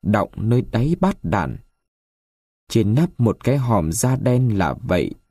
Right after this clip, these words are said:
tùy thân không rời Xuyến một bước. Một chai nước chanh mở sẵn nút và một quả cam xỉu châu chưa bổ. Lần vỏ tươi có ánh đèn con soi vào. Người Xuyến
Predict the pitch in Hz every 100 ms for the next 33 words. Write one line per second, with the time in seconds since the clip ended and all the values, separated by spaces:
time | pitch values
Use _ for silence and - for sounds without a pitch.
0 | _ _ 110 101 82 - 147 147 147 -
1 | 170 151 127 92 67 - 120 151 131 -
2 | 143 185 - _ _ _ _ _ - 123
3 | 110 - 165 170 208 - 165 151 127 95
4 | 71 - - 156 190 - _ _ _ _
5 | 113 95 95 - - 107 - - 135 135
6 | 131 - 110 85 64 - 135 131 - -
7 | 156 135 107 65 55 - _ _ _ _
8 | - - 110 110 98 92 - 95 73 -
9 | - 131 131 123 _ - 143 - 151 170
10 | 123 80 73 - 139 135 - 135 120 90
11 | 76 60 - - _ _ _ _ _ _
12 | _ _ _ _ - 120 110 92 - 127
13 | 135